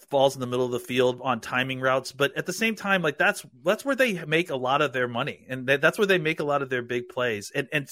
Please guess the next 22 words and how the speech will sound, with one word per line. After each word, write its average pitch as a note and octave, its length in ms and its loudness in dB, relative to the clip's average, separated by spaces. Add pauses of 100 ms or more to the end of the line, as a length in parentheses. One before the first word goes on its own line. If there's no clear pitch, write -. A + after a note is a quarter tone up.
(100)
and, D#3 260 0 (400)
you F3+ 120 2
know, E3 260 4
I, E3+ 120 -6 (420)
I've, F#3+ 280 4 (140)
I've F#3 180 4
seen A#3+ 300 -2
it, A3 160 0
uh, D#3 340 2
s-, D3+ 280 -8 (260)
people F#3+ 240 -4
saying F#3 300 2
it D3+ 80 -4
both D#3 240 -2
ways. C#3 260 -2 (180)
Dak F#3 220 4
needs F#3+ 180 -2
to F3+ 60 -8
throw F3 180 -2
with E3+ 140 -6
more D#3 220 -2
anticipation. C#3 920 -4